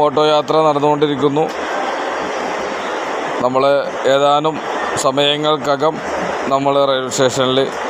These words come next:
എത്തും എന്ന് തന്നെയാണ് നമ്മളെ പറഞ്ഞുകൊണ്ടിരിക്കുന്നത്. അപ്പോൾ റോ-, റോ-, റോഡിൻ്റെ ആ നിർമ്മാണങ്ങൾ, അതുപോലെ തന്നെ മ-, സൈഡിൽ മറ്റുള്ള നിർമ്മാണങ്ങളൊക്കെ നടന്നുകൊണ്ടിരിക്കുന്ന കാഴ്ചയാണ് നമ്മൾ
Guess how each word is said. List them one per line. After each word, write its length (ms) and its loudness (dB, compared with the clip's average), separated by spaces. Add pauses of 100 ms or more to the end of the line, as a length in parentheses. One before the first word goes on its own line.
(880)
എത്തും 300 -2 (1900)
എന്ന് 220 0
തന്നെയാണ് 400 0 (220)
നമ്മളെ 320 2 (1040)
പറഞ്ഞുകൊണ്ടിരിക്കുന്നത്. 720 2
അപ്പോൾ 240 0 (220)
റോ-, 180 2 (140)
റോ-, 420 4
റോഡിൻ്റെ 500 4 (1080)
ആ 20 6 (320)
നിർമ്മാണങ്ങൾ, 580 0
അതുപോലെ 300 2
തന്നെ 220 0
മ-, 180 2
സൈഡിൽ 460 4
മറ്റുള്ള 340 2 (100)
നിർമ്മാണങ്ങളൊക്കെ 680 2
നടന്നുകൊണ്ടിരിക്കുന്ന 720 2
കാഴ്ചയാണ് 460 2
നമ്മൾ 140 2